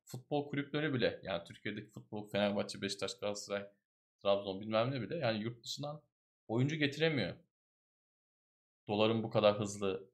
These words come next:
işte, euronun bu kadar hızlı artmasından dolayı, T L'nin bu kadar değer kaybetmesinden dolayı, yani, o kulüpler bile maddi s-, sıkıntı yaşarken bizden birilerinin çıkıp, işte, yurt dışından adam getirecek, burada oyun yaptıracak, herifi burada yaşamaya ikna edecek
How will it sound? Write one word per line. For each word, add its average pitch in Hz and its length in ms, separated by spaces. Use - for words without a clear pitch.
işte, - 180
euronun 98 320
bu - 60
kadar 98 240
hızlı 95 180
artmasından 92 580
dolayı, 85 280
T 92 160
L'nin 92 160
bu - 40
kadar 92 200
değer 92 200
kaybetmesinden 92 640
dolayı, 98 440
yani, 92 300
o - 120
kulüpler 131 540
bile 123 120
maddi 110 420
s-, - 240
sıkıntı - 460
yaşarken 139 540
bizden 113 360
birilerinin 117 300
çıkıp, - 300
işte, - 180
yurt 110 220
dışından 104 440
adam 110 320
getirecek, 113 720
burada 98 200
oyun 104 180
yaptıracak, 110 560
herifi 101 280
burada 104 200
yaşamaya 113 380
ikna 120 320
edecek 123 440